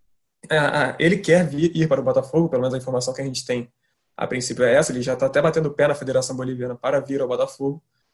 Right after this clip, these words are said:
A questão, aparentemente, o, o grande empecilho seria o quando ele vem. É, o, o que a gente conseguiu de informação, pelo menos até agora,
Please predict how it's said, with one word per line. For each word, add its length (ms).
A 100
questão, 460
aparentemente, 800
o, 280
o 40
grande 300
empecilho 480
seria 320
o 280
quando 400
ele 140
vem. 340
É, 720
o, 360
o 40
que 80
a 40
gente 140
conseguiu 440
de 80
informação, 580
pelo 140
menos 120
até 200
agora, 400